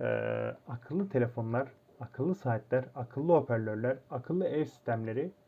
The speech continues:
e, gibi cihazlar yapay zeka ile çalışır.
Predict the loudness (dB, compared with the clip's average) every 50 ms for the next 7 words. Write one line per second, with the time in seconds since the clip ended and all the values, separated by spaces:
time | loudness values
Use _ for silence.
0 | _ _ -4 -2 -2 -2 -2 -2 -2 -2 -2 -2 -2 -4 -4 -4 -2 0 2 4
1 | 6 8 8 6 4 2 -4 -12 -4 0 2 4 6 4 4 4 4 4 4 4
2 | 2 -4 -20 _ -20 -20 _ _ 4 4 4 6 8 6 6 6 6 4 6 6
3 | 6 6 6 4 2 0 -4 -6 -6 -12 -20